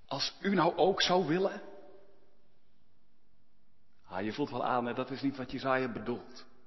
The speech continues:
Dat zou betekenen dat Jesaja zou zeggen dat de Heere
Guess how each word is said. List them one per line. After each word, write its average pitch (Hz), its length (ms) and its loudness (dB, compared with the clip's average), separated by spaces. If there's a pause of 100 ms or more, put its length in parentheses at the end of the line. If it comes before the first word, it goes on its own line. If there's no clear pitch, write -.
(2250)
Dat - 120 -8
zou 101 120 -4
betekenen 120 380 0
dat 120 240 0 (640)
Jesaja 123 440 0
zou 120 120 -2
zeggen 131 220 -2
dat 127 100 -2
de 110 100 -2
Heere 139 540 -2